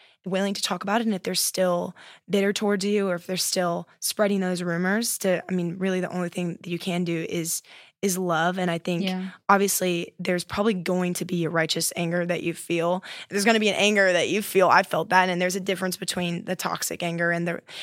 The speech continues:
Speaker 2: So
Speaker 1: the
Speaker 2: true.
Speaker 1: righteous anger. And the toxic anger, um, I mean, that can only be healed through forgiveness, which takes a long time.
Speaker 2: So true.
Speaker 1: But then righteous anger is good because it shows you your heart's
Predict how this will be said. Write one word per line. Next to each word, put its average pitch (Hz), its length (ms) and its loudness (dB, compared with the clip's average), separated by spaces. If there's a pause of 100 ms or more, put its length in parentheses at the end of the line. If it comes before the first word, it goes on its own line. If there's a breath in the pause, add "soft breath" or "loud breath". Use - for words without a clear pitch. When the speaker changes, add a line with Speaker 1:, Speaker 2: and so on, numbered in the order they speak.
(120 loud breath)
Speaker 2:
So 214 120 2
Speaker 1:
the 208 80 6
Speaker 2:
true. 196 100 4
Speaker 1:
righteous 190 420 2
anger. 180 220 0
And 180 80 -2
the 180 40 -2
toxic 185 400 -2
anger, 170 240 0
um, 165 180 -4 (120)
I - 20 -4
mean, 170 220 -4
that 165 160 -4
can 190 100 -4
only 170 180 -4
be 170 280 -4 (260 loud breath)
healed 190 380 0
through 190 180 0
forgiveness, 180 560 -2
which 190 180 -4
takes 247 480 -6
a 196 80 -4
long 175 360 -4
time. 165 300 -4
Speaker 2:
So 233 200 -4
true. 233 240 -8
Speaker 1:
But 214 140 2
then 196 160 2
righteous 185 340 -2
anger 180 240 -2
is 170 360 -2 (140)
good 294 300 4
because 240 320 0
it 214 140 -2
shows 220 280 2
you 202 280 0 (280 loud breath)
your 190 380 2
heart's - 480 -2